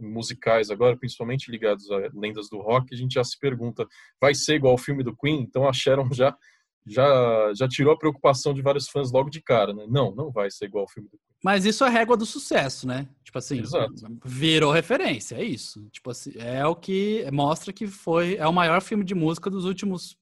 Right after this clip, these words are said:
Speaker 2: sei lá, vinte anos, talvez. É, virou referência e é óbvio que vão comparar. Quando saiu do Elton John também,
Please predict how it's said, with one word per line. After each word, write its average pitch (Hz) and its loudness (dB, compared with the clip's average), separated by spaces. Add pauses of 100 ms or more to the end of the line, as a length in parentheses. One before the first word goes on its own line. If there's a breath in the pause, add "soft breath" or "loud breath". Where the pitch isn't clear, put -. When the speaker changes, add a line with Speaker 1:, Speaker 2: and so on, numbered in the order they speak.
Speaker 2:
sei 156 0
lá, 120 -6 (380)
vinte 147 -4
anos, 139 -4
talvez. 127 -8 (600 soft breath)
É, 104 -12 (120)
virou 117 -8
referência 143 -4
e 202 -2
é 196 0
óbvio 143 0
que - -18
vão 170 -6
comparar. 170 -2
Quando 147 0
saiu 165 4
do 156 2
Elton 143 2
John 131 -2
também, 165 -2